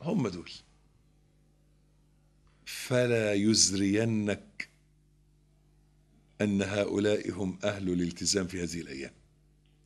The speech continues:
هم دول أتباع الرسل دائما. آه، أيضا من، آه، سؤاله: "أيزيدون أم ينقصون؟"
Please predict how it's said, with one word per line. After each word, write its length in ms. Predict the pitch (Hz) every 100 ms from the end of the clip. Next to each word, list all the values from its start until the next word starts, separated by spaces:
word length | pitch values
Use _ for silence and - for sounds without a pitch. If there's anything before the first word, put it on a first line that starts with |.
| _ _ _ _ _ _ -
هم 180 | 180 214
دول 180 | 156 165
أتباع 240 | 123 110
الرسل 320 | 87 87 - - - _ _ _ _ _ _ _ _ _ _
دائما. 420 | 98 113 82 65 - - _ _ _ _ _ - - - - - _ _ _ _ - -
آه، 380 | 123 120 117 - 196
أيضا 500 | 240 190 170 170 170 - _ _ _ _ _
من، 520 | 127 120 117 110 110 107 - 98
آه، 1000 | 98 92 92 90 90 87 85 82 82 - _ _ _ _ _
سؤاله: 600 | - 113 113 107 95 107 - - _ 147
"أيزيدون 680 | 160 156 156 160 151 226
أم 180 | 170 135
ينقصون؟" 580 | 127 120 110 117 113